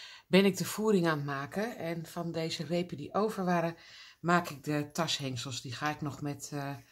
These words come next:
blauw garen doorrijgen, eh, als hengsels voor mijn tas.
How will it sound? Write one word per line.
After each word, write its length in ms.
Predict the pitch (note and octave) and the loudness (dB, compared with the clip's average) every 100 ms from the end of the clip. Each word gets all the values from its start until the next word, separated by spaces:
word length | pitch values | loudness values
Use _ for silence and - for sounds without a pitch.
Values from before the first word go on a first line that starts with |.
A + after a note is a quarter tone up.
| - - - _ | -20 -20 -20 _
blauw 300 | C3 D#3 D3+ | -4 0 2
garen 400 | B2 D#3 D3 C#3+ | 0 -2 -2 0
doorrijgen, 760 | E3 F3+ E3+ E3+ D#3+ - - - - - - - _ | 2 4 6 4 2 -2 -8 -10 -20 -20 -20 -20 _
eh, 580 | D3 D3 D3 D3 C#3+ - | -6 -4 -2 -2 -4 -4
als 160 | E3+ F3 | -2 2
hengsels 420 | E3+ - C#3+ - | 2 0 -4 -2
voor 180 | E3+ D#3 | 0 0
mijn 160 | D3 | 2
tas. 360 | D3+ A#2+ - | 2 4 2